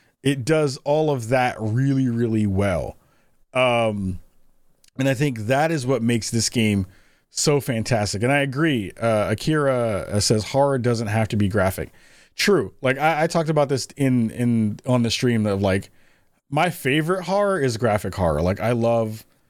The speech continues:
super gory games. I love super gory movies. I love that kind of stuff. This game didn't do gore, but it did gross really well, if, if that makes a lot of sense, which I think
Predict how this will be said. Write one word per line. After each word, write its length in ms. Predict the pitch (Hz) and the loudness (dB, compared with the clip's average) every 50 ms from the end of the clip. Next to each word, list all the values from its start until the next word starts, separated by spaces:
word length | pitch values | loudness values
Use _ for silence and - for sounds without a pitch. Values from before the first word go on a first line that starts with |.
| _ _ _ _ _ _ | _ _ _ _ _ _
super 360 | - - - - 139 - 135 120 | -6 -4 -2 -2 0 0 0 -2
gory 520 | 107 98 113 110 120 120 117 110 110 107 | 0 0 0 0 2 0 0 0 0 0
games. 400 | 101 107 101 101 98 98 95 101 | 0 0 0 2 0 0 0 2
I 60 | 101 | 2
love 200 | 104 110 107 - | 2 2 0 0
super 220 | - - 113 117 95 | 0 0 0 0 0
gory 340 | 92 107 110 107 104 101 | 2 2 2 2 2 2
movies. 420 | 98 98 104 104 98 104 101 98 95 | 2 2 2 2 2 2 2 2 2
I 60 | 95 | 2
love 300 | 98 104 110 107 98 107 | 2 2 2 2 2 0
that 160 | 98 92 - | -4 -4 -2
kind 180 | - 110 101 92 | 0 0 0 0
of 80 | 90 | 0
stuff. 380 | - - - 101 85 80 - - - - - _ _ _ _ - - - - _ _ _ _ _ _ _ | -2 0 0 0 0 0 -2 -6 -18 -20 -20 _ _ _ _ -20 -20 -20 -20 _ _ _ _ _ _ _
This 340 | 139 123 127 170 196 175 - | -4 0 2 2 2 0 -2
game 480 | - 170 160 156 151 147 143 127 113 95 | -2 -2 0 0 0 0 0 0 -2 0
didn't 380 | 92 127 139 131 139 123 120 107 | 0 0 2 2 2 0 -2 -2
do 340 | 98 120 123 120 113 107 98 | -2 0 0 0 0 0 -2
gore, 680 | 98 98 95 - 120 113 123 139 170 202 214 220 190 | -4 -6 -4 -2 0 0 2 0 0 0 0 0 0
but 200 | 131 110 127 117 | 0 0 0 0
it 260 | 113 95 104 104 95 | 0 -2 -6 -10 -8
did 540 | - 131 127 127 127 120 113 107 107 107 110 - _ _ _ _ _ _ _ _ _ _ _ _ _ _ _ _ _ _ _ _ _ - | -4 -2 0 2 2 2 0 -2 -4 -8 -10 -12 _ _ _ _ _ _ _ _ _ _ _ _ _ _ _ _ _ _ _ _ _ -8
gross 760 | 98 101 101 110 120 113 95 78 73 - - - - - - - _ _ _ - | -4 -2 0 2 2 0 0 -2 -2 -2 0 0 0 -2 -6 -10 _ _ _ -4
really 280 | 127 117 110 107 104 95 | 0 2 2 2 2 2
well, 360 | 95 90 76 62 58 62 - - | 0 0 -2 -2 -4 -6 -4 0
if, 180 | - 101 104 131 | 0 0 2 2
if 200 | 120 110 - - | -2 -2 -2 0
that 180 | 120 110 107 | 0 0 2
makes 220 | 107 104 101 - - | 0 0 0 0 0
a 60 | 101 | 2
lot 180 | 98 92 90 | 2 2 2
of 60 | 90 - | 2 0
sense, 320 | - 101 76 71 - - | 0 0 -2 -4 -6 -6
which 120 | 104 - | -4 0
I 100 | 110 107 | 0 0
think 280 | 104 123 110 107 - | 2 2 0 0 -2